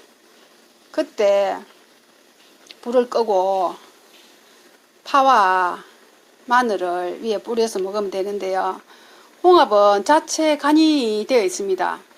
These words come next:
바닷속에서 있으면서 짭짤하게 간이 되어 있거든요. 그래서 찬물에 십 분에서 이십 분, 어떤 때는 삼십 분 정도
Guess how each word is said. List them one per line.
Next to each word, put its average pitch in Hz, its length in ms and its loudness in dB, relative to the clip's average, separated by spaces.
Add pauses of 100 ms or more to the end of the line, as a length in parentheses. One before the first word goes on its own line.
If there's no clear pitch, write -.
(720)
바닷속에서 277 640 2
있으면서 208 760 -2
짭짤하게 254 540 -2
간이 262 240 -8
되어 220 160 -2
있거든요. 254 540 -6 (600)
그래서 196 680 2
찬물에 202 760 0 (680)
십 - 200 -10
분에서 220 560 0
이십 196 280 -6
분, 233 160 -4
어떤 240 240 -4
때는 233 180 0
삼십 311 320 -2
분 214 140 -4
정도 185 640 0